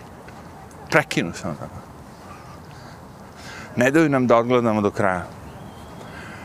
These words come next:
Nikakvog nasilja nije bilo ništa, dva lika se malo sporečkala, što najbolje, znaš, na kraju su se s-, ono, smirili,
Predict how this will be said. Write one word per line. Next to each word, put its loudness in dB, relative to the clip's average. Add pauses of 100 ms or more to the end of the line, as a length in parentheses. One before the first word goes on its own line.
Nikakvog 2
nasilja 2
nije 4
bilo 4
ništa, 2
dva 4
lika 0
se 0
malo 2
sporečkala, 0 (640)
što 2
najbolje, 6
znaš, 4
na 2
kraju 6
su -2
se 0
s-, 0 (260)
ono, 4 (680)
smirili, 4